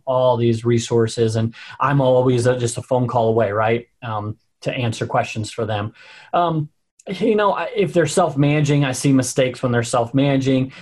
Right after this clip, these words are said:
you know, maybe sticking with a management company longer than they should, um, cutting ties with them. Um, I,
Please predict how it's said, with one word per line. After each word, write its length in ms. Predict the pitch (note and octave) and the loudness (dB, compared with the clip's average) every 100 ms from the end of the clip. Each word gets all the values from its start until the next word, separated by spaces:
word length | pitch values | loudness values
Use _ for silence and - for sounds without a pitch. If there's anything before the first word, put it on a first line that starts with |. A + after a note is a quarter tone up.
| - | -2
you 100 | C3 | 0
know, 60 | |
maybe 220 | B2 B2 | 2 0
sticking 400 | A#2 - C#3+ C#3 | -2 -2 -2 0
with 120 | B2 A#2 | 0 2
a 20 | |
management 440 | A#2 B2 A#2 C3 | 0 0 -2 -4
company 400 | C3+ B2 A2+ A#2 | -2 -4 -2 0
longer 480 | A2 A2 B2 C3 B2+ | 0 0 0 0 0
than 160 | B2+ A#2 | 0 0
they 140 | A2 | 0
should, 640 | G#2 - C3 B2 B2+ B2 - - | -4 -6 -2 0 0 0 -10 -14
um, 240 | - A2 A2+ | -6 -4 -2
cutting 360 | - C3+ C3+ | -4 -4 -6
ties 400 | A2+ A#2+ A#2+ B2 | -4 -2 0 -2
with 180 | A#2+ A#2+ | -4 -4
them. 400 | B2+ B2 B2+ A#2+ - _ - | -2 0 0 -4 -10 _ -6
Um, 320 | B2 A#2+ C3+ | -2 -2 -2
I, 120 | D#3 | -6